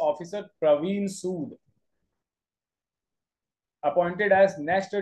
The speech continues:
director of सीबीआई, Crime Bureau, crime, आ, crime नहीं, central, Central Bureau ऑफ Investigation के जो है नए,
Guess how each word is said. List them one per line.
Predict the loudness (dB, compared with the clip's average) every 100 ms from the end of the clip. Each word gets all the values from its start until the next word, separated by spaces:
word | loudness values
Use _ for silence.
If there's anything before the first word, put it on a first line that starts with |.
| 0
director | 0 0 -2 -2 0
of | -2
सीबीआई, | -6 -14 -6 -4 -6 -10 _
Crime | -8 -6 -4 -4 -6 -8 -10 -14 -16 -18 -14
Bureau, | -10 -8 -8 -8 -8 -14 _ _
crime, | -6 -4 -4 -8 -12 _ _ _ _ _ _ _ _ _ _ _ _ _ _ _
आ, | 0 2 2 0
crime | -2 -4
नहीं, | -6 -10
central, | -6 -4 -4 -2 -4 -4
Central | -2 0 4 2 2
Bureau | 0 4 6
ऑफ | 6 4
Investigation | -2 -4 -4 -4 -4 -2 -2 -4 -10 _ _ _ _ _ _
के | -6 -2 2
जो | 6
है | 8 6 4
नए, | 0 0 0